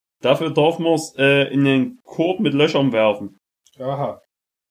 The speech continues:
Speaker 2: Aber nur, wenn man
Speaker 1: Aber nur, wenn man eine Drehbewegung macht.
Speaker 2: Und wenn man komplett weiße Hosen anhat.
Speaker 1: Ja.
Speaker 2: Also,
Speaker 1: Oder
Speaker 2: wir
Speaker 1: nackt davor steht.
Speaker 2: lass uns den, lass uns den Olli-Körper öffnen. Ja,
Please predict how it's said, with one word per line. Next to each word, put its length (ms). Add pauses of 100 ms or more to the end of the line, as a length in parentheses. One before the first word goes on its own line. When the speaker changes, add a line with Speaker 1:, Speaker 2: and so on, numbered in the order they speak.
(460)
Speaker 2:
Aber 180
nur, 220
wenn 100
man 60
Speaker 1:
Aber 180
nur, 140
wenn 100
man 100
eine 80
Drehbewegung 640
macht. 300 (280)
Speaker 2:
Und 220
wenn 140
man 80
komplett 280
weiße 320
Hosen 260
anhat. 380 (140)
Speaker 1:
Ja. 260 (2000)
Speaker 2:
Also, 280
Speaker 1:
Oder 320
Speaker 2:
wir 160
Speaker 1:
nackt 340
davor 400
steht. 380
Speaker 2:
lass 240
uns 240
den, 140
lass 460
uns 140
den 140
Olli-Körper 560
öffnen. 420 (2750)
Ja, 100